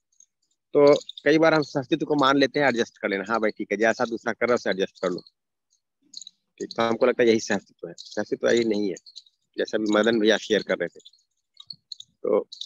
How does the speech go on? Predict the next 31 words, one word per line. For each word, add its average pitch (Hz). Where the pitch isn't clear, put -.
जैसा 120
भी 131
है 131
उसको 120
adjust 107
कर 98
लिया 95
हमने, 90
Senior -
के 117
लिए 110
senior 107
के 113
जैसा 110
कर 110
लिया, 113
बच्चों 101
के 107
साथ 110
बच्चों 101
जैसा 113
कर 110
लिया 107
और 113
हम 117
उसी 135
को 135
सहस्तित्व 113
मान 92
लेते 87
हैं, 90